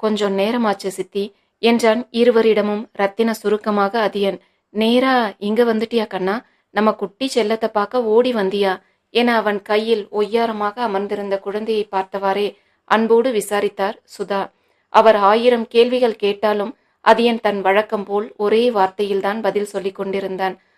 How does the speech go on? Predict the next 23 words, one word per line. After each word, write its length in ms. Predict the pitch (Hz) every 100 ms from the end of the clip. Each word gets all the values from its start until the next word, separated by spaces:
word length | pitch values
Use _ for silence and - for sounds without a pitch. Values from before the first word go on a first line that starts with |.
| _
அதற்குள் 420 | - 240 240 254 262
யாரோ 340 | 220 208 220 226
வர 180 | 196 202 185 _ _ _ -
மலரவன் 440 | 226 247 226 208
யாழினியை 540 | 196 196 208 214 202 190 196
வெளியே 360 | 208 196 220 214
அழைத்தான். 480 | 185 190 190 190 175 _ _ _ _ _ _ _ _ _ _ _ _ _ _
"சரி, 220 | - 214 214
நீங்க 220 | 208 190
பேசிட்டு 420 | 190 208 226 233
இருங்க" 240 | 202 190 196 233 -
என்று 260 | 226 226
விட்டு 240 | 220 226 247
யாழினி 460 | 233 202 214 226 214
வெளியேறிவிட, 640 | 196 202 214 214 190 190 202 - _ _ -
சிறிது 300 | 262 254 240
நேரம் 360 | 233 247 226 233
அதிரனோடு 580 | 208 226 226 226 233 247
அமர்ந்து 340 | 202 202 214
பேசிக் 360 | 214 202 208 -
கொண்டிருந்தார் 640 | 196 196 190 196 190 208
சுதா. 340 | - 202 196 180 - _ _ -
ஸ்ரீநிதி 520 | - 240 240 226 214